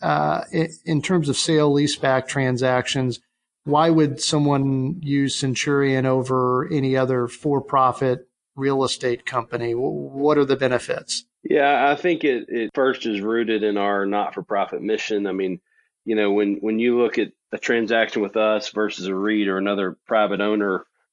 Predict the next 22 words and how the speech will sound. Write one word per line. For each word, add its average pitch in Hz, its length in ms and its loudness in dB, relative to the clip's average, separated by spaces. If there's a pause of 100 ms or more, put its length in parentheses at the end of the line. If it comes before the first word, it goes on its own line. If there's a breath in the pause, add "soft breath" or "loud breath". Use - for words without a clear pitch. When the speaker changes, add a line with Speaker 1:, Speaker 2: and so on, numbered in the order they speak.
(160)
Speaker 2:
um, 95 580 0 (220)
our 143 280 2
ultimate 127 480 -2
goal 107 420 0
and 92 100 -4
the 95 60 -4
way 104 260 -2
we 104 280 -2
will 95 280 -4
look 107 200 -4
at 92 160 0
it 87 160 -4
is, 87 360 -6 (120)
how 123 240 2
do 120 180 0
we 110 540 -2 (120)
achieve 104 800 -2 (120)
sale 117 400 2
accounting 110 500 0
for 113 140 -2
the 104 80 0
hospital, 92 640 -2